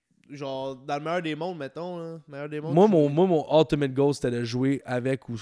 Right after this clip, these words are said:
Speaker 2: contre mon frère.
Speaker 1: Ah oui,
Speaker 2: J'ai
Speaker 1: c'est
Speaker 2: jamais joué, euh, j'ai jamais été dans la même équipe ou joué contre lui, tu sais. Fait que ça serait cool de le voir. Tu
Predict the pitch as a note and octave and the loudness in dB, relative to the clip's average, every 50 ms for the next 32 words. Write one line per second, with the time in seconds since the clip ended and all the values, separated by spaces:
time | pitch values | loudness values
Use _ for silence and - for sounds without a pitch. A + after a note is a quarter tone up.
0 | - - - B2 A#2 A#2 A#2 A2+ A2+ - - - G#2+ G#2+ A2+ A2+ - C#3 B2+ B2+ | -10 -6 -6 -6 -4 -6 -8 -10 -10 -12 -14 -14 -14 -12 -14 -16 -16 -16 -16 -14
1 | B2 B2+ B2 B2 A#2+ A2 A#2 C3 C3 C#3 C#3+ C#3 C3 A#2 A2 A#2 B2 B2 B2+ C3 | -14 -8 -6 -6 -4 -2 -2 -2 0 0 0 0 -2 -2 -4 -4 -2 0 0 0
2 | C3 B2+ A#2+ A#2+ A#2 A#2+ A#2 A2+ _ _ _ _ _ - - B2 A#2+ C3 C3 A#2+ | 0 -2 -4 -6 -8 -10 -12 -14 _ _ _ _ _ -8 -4 -2 -2 0 -2 -2
3 | C3 B2+ B2 B2 B2 A#2+ A#2 - C#3 B2 A#2+ A#2 A#2 A2+ B2 B2 A#2 G#2+ - A#2+ | -2 -4 -4 -2 -4 -6 -6 -6 -6 -6 -6 -8 -10 -10 -8 -10 -10 -8 -8 -10
4 | A#2 A2+ A2+ A#2+ A#2+ A2+ - - A2+ B2 B2+ A#2 A#2+ A#2 - - B2 - - C#3 | -10 -10 -12 -12 -12 -12 -12 -12 -14 -12 -12 -12 -12 -12 -12 -12 -10 -4 -2 0
5 | C#3+ D3 C#3 B2+ A#2+ A#2 A2+ B2 B2 B2 C3 C3+ B2 - | 0 2 0 0 -2 -2 -2 0 0 2 2 0 -2 -4